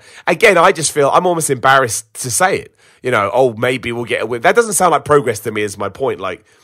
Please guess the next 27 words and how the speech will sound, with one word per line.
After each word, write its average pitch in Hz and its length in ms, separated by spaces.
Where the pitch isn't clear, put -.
and 151 80
I, 175 120
again, 160 320
I 147 140
know 165 220
that 143 100
loads 143 220
of 123 80
people 123 240
will 127 100
comment, 123 300
go, 127 220
"Oh, - 20
it's 117 140
different 123 340
cultures 120 440
and 101 120
stuff." 104 340
Yes, 160 300
but - 340
that 143 140
doesn't 147 260
mean 139 240
that 127 180
morally 127 500
it's - 180
not 123 180